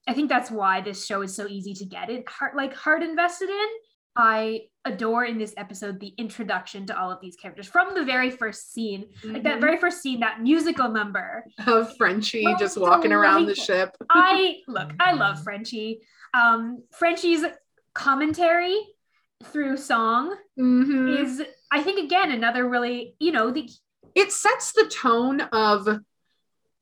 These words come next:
Speaker 2: Jaunty dealing with trauma, which is, like,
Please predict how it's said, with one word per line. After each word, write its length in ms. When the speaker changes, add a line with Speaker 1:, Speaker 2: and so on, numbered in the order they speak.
Speaker 2:
Jaunty 920
dealing 380
with 160
trauma, 600
which 220
is, 160
like, 200